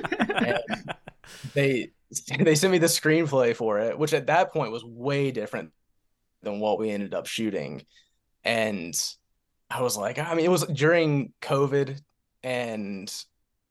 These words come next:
it was basically like, okay, I can either sit alone in my apartment for seven days or go to South Carolina and hang out with my friends for a week.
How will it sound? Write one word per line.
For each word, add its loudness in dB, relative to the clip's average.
it 0
was 2
basically 4
like, 6
okay, 2
I 2
can -2
either 2
sit -2
alone 0
in -6
my -2
apartment -2
for -6
seven -2
days -4
or -2
go 0
to -2
South -2
Carolina -4
and -10
hang -6
out -2
with -8
my -4
friends -8
for -4
a -6
week. -12